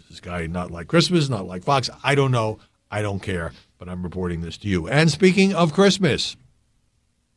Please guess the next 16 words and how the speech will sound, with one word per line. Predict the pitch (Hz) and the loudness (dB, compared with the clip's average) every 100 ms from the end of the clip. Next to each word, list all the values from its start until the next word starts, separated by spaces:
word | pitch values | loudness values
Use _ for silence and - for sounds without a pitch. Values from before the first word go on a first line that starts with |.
| _ _ - _ _ _ _ | _ _ -20 _ _ _ _
uh, | 110 110 113 117 | -2 2 2 2
here's | 113 147 160 147 131 | 4 4 4 4 4
a | 131 | 4
little | 131 139 135 | 4 4 2
story | 123 - 147 156 147 | 0 2 4 6 6
about | 139 117 120 113 | 4 2 2 0
supply | - 123 - 160 247 | -2 -6 0 4 4
chain | 233 180 131 | 4 2 2
problems | 120 104 95 95 110 113 | 0 0 0 -2 -4 -4
as | 104 | -4
we | 101 95 | -6 -6
head | 107 107 | -4 -2
into | 104 107 | -2 -2
this | 104 98 | -2 -2
holiday | 104 104 98 98 | -2 -2 -2 -4
season, | 98 92 80 87 | -2 -4 -4 -8